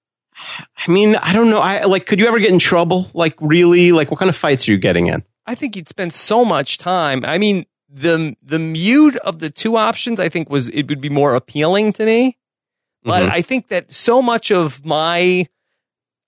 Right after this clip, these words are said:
Speaker 2: discussions with my wife is me trying to figure out what she's thinking. So, so many of our conversations are, "Are you mad at me?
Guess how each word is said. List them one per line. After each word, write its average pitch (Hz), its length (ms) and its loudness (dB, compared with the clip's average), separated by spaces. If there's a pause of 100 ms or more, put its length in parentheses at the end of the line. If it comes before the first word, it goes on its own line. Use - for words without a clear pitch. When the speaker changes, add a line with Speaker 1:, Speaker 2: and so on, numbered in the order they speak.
(320)
Speaker 2:
discussions 170 960 -2
with 151 200 -8
my 139 180 -4
wife 131 460 -2 (100)
is 131 240 -6
me 147 260 -4
trying 151 520 -4
to 151 100 -12
figure 139 380 -4
out 139 200 -2
what 131 140 0
she's 131 240 -6
thinking. 143 440 -6 (360)
So, 151 200 -2
so 226 260 2
many 247 180 2
of 202 80 0
our 185 80 0
conversations 160 800 -2
are, 131 260 0 (420)
"Are 240 60 -4
you 370 220 -4
mad 254 240 0
at 233 80 0
me? 240 320 -4